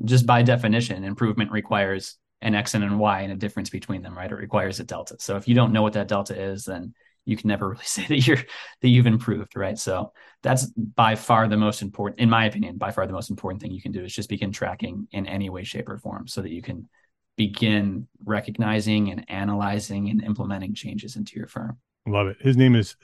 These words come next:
Speaker 2: Tyler Sumala. Um, you can learn more about Monograph at monograph dot com. Uh, you should go sign up for Tyler's newsletter at tyler tactics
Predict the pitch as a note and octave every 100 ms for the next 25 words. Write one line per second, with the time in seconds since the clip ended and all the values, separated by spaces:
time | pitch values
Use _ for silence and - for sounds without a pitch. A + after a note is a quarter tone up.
0 | _ - C3 C3 A#2+ - C#3 D3+ D#3 D#3
1 | _ _ _ _ _ - A#2 A2+ C#3 D#3
2 | D3+ C#3 C3+ D3+ C3 A#2 C3 F#3 A#2 A2+
3 | - A#2 A2 A2 G2+ F#2 A2 - - E3
4 | E3+ E3 _ _ _ _ _ - A2 A#2
5 | F3 A#2+ A#2+ C#3 C3+ - B2 A#2+ A#2+ -
6 | B2+ A2+ A#2+ A2+ A2 G2+ C3+ A#2 A#2+ A2+
7 | A2 A2 G#2+ - A2+ A2+ G2+ A#2 A2+ -
8 | G2+ -